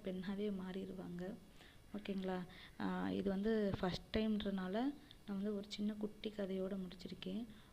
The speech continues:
உங்களுக்கு பிடிச்சிருந்துச்சி அப்படின்னா <clears throat> நீங்க எந்த அளவுக்கு இதை வந்து லைக் பண்றீங்க அப்படின்றத பார்த்துக்கிட்டு தான் நான் அடுத்தடுத்து ஆ, வீடியோ வந்து போட முடியும். ஆ, பிடிச்சிருந்தா சப்ஸ்கிரைப் பண்ணிக்கோங்க.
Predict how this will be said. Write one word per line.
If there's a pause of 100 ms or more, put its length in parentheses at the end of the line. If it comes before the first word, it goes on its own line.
உங்களுக்கு
பிடிச்சிருந்துச்சி
அப்படின்னா (280)
<clears throat>
நீங்க
எந்த
அளவுக்கு
இதை
வந்து
லைக்
பண்றீங்க (480)
அப்படின்றத (100)
பார்த்துக்கிட்டு
தான்
நான்
அடுத்தடுத்து (1000)
ஆ,
வீடியோ
வந்து
போட
முடியும். (400)
ஆ, (180)
பிடிச்சிருந்தா (300)
சப்ஸ்கிரைப்
பண்ணிக்கோங்க.